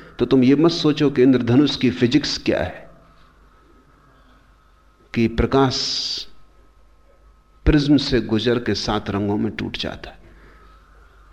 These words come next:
ऐसे पानी के कणों से गुजर के सूरज की किरणें सात रंगों में टूट गईं।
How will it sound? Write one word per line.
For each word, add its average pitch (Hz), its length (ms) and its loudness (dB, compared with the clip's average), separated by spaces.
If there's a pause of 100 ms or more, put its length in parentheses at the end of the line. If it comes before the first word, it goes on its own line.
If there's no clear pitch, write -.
(540)
ऐसे 120 280 0 (200)
पानी 113 300 2
के 101 200 -4
कणों 110 320 2
से 95 220 -2 (320)
गुजर 107 320 0
के 101 160 -4
सूरज 107 380 -2
की 101 140 -4
किरणें 101 400 -2
सात 90 340 -6
रंगों 95 240 -2
में 98 160 -2
टूट - 260 -6
गईं। - 200 -6